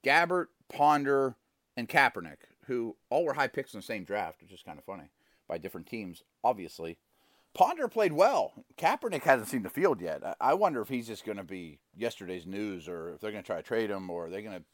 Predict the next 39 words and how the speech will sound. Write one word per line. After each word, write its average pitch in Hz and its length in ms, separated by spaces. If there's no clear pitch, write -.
put 165 140
him 147 100
on 123 140
injured 123 220
reserve, 104 360
basically 107 340
like, 98 260
you 101 140
know, 87 80
the 85 160
Skins 110 380
did 101 180
with, 90 240
with 98 220
Robert 113 200
Griffin 110 220
the 87 60
third 110 280
last 101 300
year 101 220
and 90 80
let 98 120
him 98 180
fade 110 260
away. 95 340
But 85 280
he 131 120
needs 170 180
to 95 60
get 110 80
on 104 60
the 87 80
field 117 320
to 87 80
have 90 120
any 90 160
chance 131 380
in 92 100
this. 87 260